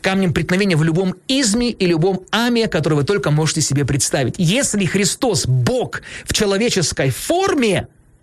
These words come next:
у нас меняется абсолютно всё. Это говорит нам о том, что Иш-, и что Иешуа, Иисус, придя на эту землю,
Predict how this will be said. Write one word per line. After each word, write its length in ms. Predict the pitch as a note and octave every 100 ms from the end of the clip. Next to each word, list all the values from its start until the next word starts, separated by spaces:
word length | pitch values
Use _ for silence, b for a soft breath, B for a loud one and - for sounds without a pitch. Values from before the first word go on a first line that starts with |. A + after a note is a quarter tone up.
| - - - - _ _ _ - - _ - _ - - - - - - - - - -
у 80 |
нас 220 | C3+ D3 -
меняется 460 | C3 C3+ B2 -
абсолютно 440 | - - G#2+ G2+ G#2+
всё. 200 | - - - - - - - - - - - - - - -
Это 180 | E3
говорит 240 | D#3 F3+ F3+
нам 80 | D#3
о 60 |
том, 160 | D3 F#3+
что 200 | - D#3+
Иш-, 400 | D3 C#3 - - -
и 40 |
что 280 | D3 - E3+ D#3
Иешуа, 460 | D3 C3+ - A3+
Иисус, 640 | D#3 C#3+ - B3+ D#3+ - - B B B B B
придя 420 | F3 E3+ C3+ G#3+
на 100 | E3
эту 180 | D#3 D#3
землю, 460 | B2+ B3 C4 A2